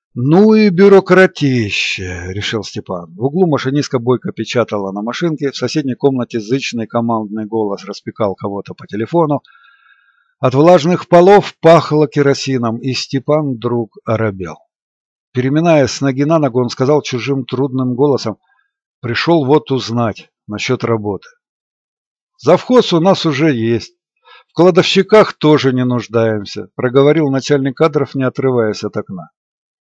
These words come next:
Степан не сразу понял, что говорят с ним. «При чем здесь завхоз?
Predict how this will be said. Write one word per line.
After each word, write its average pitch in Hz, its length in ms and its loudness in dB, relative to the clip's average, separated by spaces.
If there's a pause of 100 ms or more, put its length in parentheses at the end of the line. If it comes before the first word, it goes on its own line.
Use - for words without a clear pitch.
(280)
Степан 131 580 0
не 135 100 0
сразу 123 340 0
понял, 110 360 -4
что 107 580 -4
говорят 113 440 -2
с - 80 -14
ним. 95 180 -10 (800)
«При 143 140 -2
чем 147 240 0
здесь 98 160 -6
завхоз? 107 520 -4